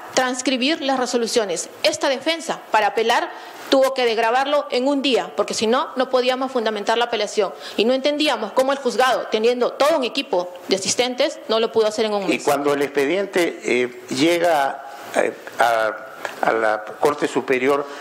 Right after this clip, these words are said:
Speaker 2: tengo entendido que ahí hay una situación en que faltaban algunas piezas procesales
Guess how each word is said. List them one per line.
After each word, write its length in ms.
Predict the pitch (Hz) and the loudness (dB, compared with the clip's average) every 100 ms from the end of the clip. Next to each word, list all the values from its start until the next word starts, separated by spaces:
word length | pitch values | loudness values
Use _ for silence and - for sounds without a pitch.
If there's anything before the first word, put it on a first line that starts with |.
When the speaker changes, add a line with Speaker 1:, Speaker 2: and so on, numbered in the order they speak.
| - | -4
Speaker 2:
tengo 240 | - 202 220 | 0 2 2
entendido 500 | 175 151 160 175 175 | 2 0 4 2 2
que 100 | 143 | 0
ahí 160 | 147 | 2
hay 140 | 170 180 | 2 2
una 200 | 180 175 | 0 0
situación 640 | 156 131 123 - 160 165 | 0 0 0 2 0 2
en 120 | 156 | -2
que 100 | 131 | -2
faltaban 720 | - 123 120 165 165 170 160 156 - - | 0 0 2 2 2 2 -2 -6 -10 -2
algunas 480 | - 127 147 151 139 | 0 2 2 2 0
piezas 640 | - 160 151 151 147 147 - - - - - | 0 0 2 2 0 0 -8 -12 -12 -8 0
procesales 920 | 135 135 135 120 170 156 151 147 - | 2 2 0 0 2 2 2 -2 -4